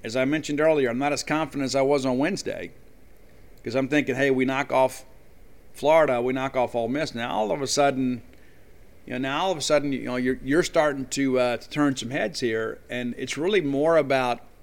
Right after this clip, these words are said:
us gelling as a team. You know, Shaquille Moore, if we mentioned earlier, is becoming a better player and a more consistent scorer for us.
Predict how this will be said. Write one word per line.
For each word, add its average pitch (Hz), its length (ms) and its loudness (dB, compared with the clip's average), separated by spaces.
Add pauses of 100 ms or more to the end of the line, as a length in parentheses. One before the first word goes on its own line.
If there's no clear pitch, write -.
(260)
us 139 240 -2
gelling 135 540 2
as 110 120 -8
a 104 60 -10
team. 123 400 -4
You 107 60 -10
know, 113 100 -8
Shaquille 151 440 -2
Moore, 143 240 2
if 127 120 -4
we 127 60 0
mentioned 123 360 -4
earlier, 123 440 4 (720)
is 120 140 -2
becoming 135 400 0
a 123 40 -2
better 135 240 2
player 135 280 2
and 127 80 2
a 127 40 0
more 131 160 2
consistent 123 540 -4
scorer 143 360 4
for 110 220 -6
us. - 300 -10